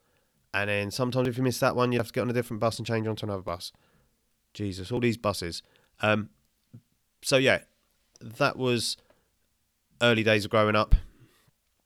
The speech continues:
Um, we, we did have a lot of holidays, I remember as a kid. Mum and Dad, one thing Mum and Dad always did, to be fair, even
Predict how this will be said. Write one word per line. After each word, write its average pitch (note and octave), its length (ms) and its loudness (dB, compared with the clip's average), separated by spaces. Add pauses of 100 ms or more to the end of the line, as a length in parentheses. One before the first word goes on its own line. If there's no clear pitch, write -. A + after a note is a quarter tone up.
(380)
Um, G2+ 500 0 (2750)
we, G#2 540 0 (3500)
we A2+ 140 -2
did C#3+ 320 0 (1200)
have G#2+ 220 -2
a G#2+ 80 2
lot A#2+ 260 2
of A#2+ 140 -2
holidays, F#2+ 640 -2
I G2 120 4
remember F#2+ 360 -2
as F2 120 -4
a F#2 60 -10
kid. F2+ 300 -6 (580)
Mum A#2 200 0
and A2 80 -2
Dad, G#2 180 0
one B2 180 2
thing A2+ 400 -4
Mum A#2 140 0
and A#2 60 0
Dad B2 120 4
always A#2+ 340 6
did, F#2+ 220 -2
to F#2+ 100 -8
be F#2+ 120 -6
fair, F#2+ 320 2
even A2 520 0